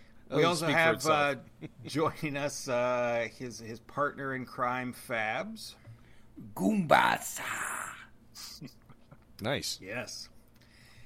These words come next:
Speaker 2: And, uh, rejoining
Speaker 3: Swamp.
Speaker 2: us here, uh, we have, uh, someone who's, who's often on many of our,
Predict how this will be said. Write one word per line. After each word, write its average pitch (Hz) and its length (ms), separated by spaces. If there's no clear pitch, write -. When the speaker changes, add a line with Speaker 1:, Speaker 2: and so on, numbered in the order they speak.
Speaker 2:
And, 147 360
uh, 147 300
rejoining 175 440
Speaker 3:
Swamp. 170 60
Speaker 2:
us - 120
here, 175 480
uh, 131 520
we 135 140
have, 135 320
uh, 131 360
someone 151 240
who's, 139 360
who's 127 140
often 151 360
on 139 280
many 135 180
of 131 120
our, 127 340